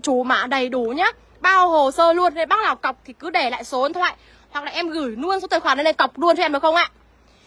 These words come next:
I mười thì em có đây, I mười đời hai không mười tám, số sàn, động cơ, trang bị là một chấm hai bản thiếu nhá.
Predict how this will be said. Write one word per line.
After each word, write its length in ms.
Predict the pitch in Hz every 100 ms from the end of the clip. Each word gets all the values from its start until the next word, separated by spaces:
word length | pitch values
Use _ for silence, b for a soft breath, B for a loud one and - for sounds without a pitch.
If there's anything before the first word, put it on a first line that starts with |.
| b
I 200 | - 480 440
mười 260 | 403 349 339
thì 80 |
em 160 | 320 392
có 260 | 339 302 339
đây, 180 | 403 - -
I 240 | 415 440
mười 300 | 359 349 311
đời 220 | 311 302
hai 240 | 339 359 359
không 260 | 370 339
mười 160 | 311 262
tám, 340 | 262 254 349
số 280 | - 294 330
sàn, 320 | - 330 277
động 160 | 277 269
cơ, 200 | 330 320
trang 240 | 339 302
bị 180 | 311 254
là 100 | 240
một 220 | 247 233
chấm 180 | - 269
hai 300 | 339 349 320
bản 180 | 254 202
thiếu 240 | 254 254
nhá. 140 | 320